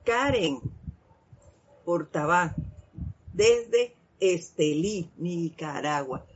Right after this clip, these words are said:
Bendiciones a todos ustedes y gracias por estar aquí y por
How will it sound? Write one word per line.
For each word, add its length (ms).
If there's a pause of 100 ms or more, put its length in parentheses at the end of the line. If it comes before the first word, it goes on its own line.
(180)
Bendiciones 580
a 120
todos 240
ustedes 400
y 140
gracias 720 (680)
por 160
estar 340
aquí 500
y 260
por 380